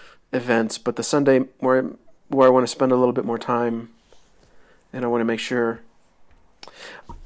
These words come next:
And I did kinda realize that I don't think that I really have, like, I don't do a lot of the preaching devices. Like, I don't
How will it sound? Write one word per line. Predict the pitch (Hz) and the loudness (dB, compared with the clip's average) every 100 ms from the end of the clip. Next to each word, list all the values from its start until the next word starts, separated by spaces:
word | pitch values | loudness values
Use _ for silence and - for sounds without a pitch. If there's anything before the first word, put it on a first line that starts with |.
| - | 2
And | 165 | 6
I | 180 | 6
did | 180 226 | 6 0
kinda | - 233 147 | 4 6 8
realize | 147 160 127 120 127 | 8 10 8 6 2
that | 123 143 | 2 4
I | |
don't | 175 254 214 | 4 4 2
think | 233 214 | -2 4
that | 165 | 4
I | 156 160 165 | 6 4 2
really | 156 156 143 | 2 4 4
have, | 139 147 143 131 131 - _ _ - _ _ _ - _ _ _ - _ _ | 0 -2 0 -2 -8 -20 _ _ -20 _ _ _ -20 _ _ _ -20 _ _
like, | 147 175 | 4 4
I | |
don't | 170 208 160 | 6 4 6
do | 165 | 6
a | 151 | 8
lot | 135 135 | 8 6
of | 131 | 2
the | 127 120 117 - _ _ _ _ - _ _ - | 2 0 0 -4 _ _ _ _ -20 _ _ -6
preaching | - 147 151 139 131 | -2 0 2 0 -2
devices. | 127 131 123 117 117 156 175 175 - _ _ - _ _ _ - _ _ - | 0 0 2 0 0 -6 -6 -10 -20 _ _ -20 _ _ _ -20 _ _ -6
Like, | 131 | -2
I | 135 | 2
don't | 139 - | 2 0